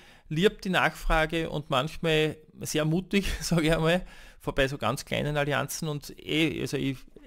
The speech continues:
es freut mich natürlich irgendwie, dass die Nachfragen kommen, aber gleichzeitig will ich jetzt grad mal Ruhe haben. Ähm, wir sind da zwei Spieler, die darauf warten, dass der Account gesperrt wird, weil sie sich das Geld rückerstatten haben lassen und zwei Spieler,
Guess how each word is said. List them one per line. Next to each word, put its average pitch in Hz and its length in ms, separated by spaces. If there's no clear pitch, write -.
es - 160
freut 127 280
mich 131 100
natürlich 110 340
irgendwie, 117 280
dass 110 220
die - 80
Nachfragen 117 460
kommen, 120 340
aber 120 160
gleichzeitig - 600
will 131 80
ich 147 60
jetzt 151 180
grad 123 180
mal 131 120
Ruhe 139 320
haben. 135 200
Ähm, 127 500
wir 139 200
sind 151 260
da 170 80
zwei 135 300
Spieler, 175 460
die 170 360
darauf 135 300
warten, 139 360
dass 139 200
der 135 120
Account 127 380
gesperrt - 420
wird, 151 280
weil 123 140
sie 139 160
sich 131 180
das 123 160
Geld 135 240
rückerstatten 143 520
haben 135 100
lassen 127 300
und 135 120
zwei - 220
Spieler, 170 420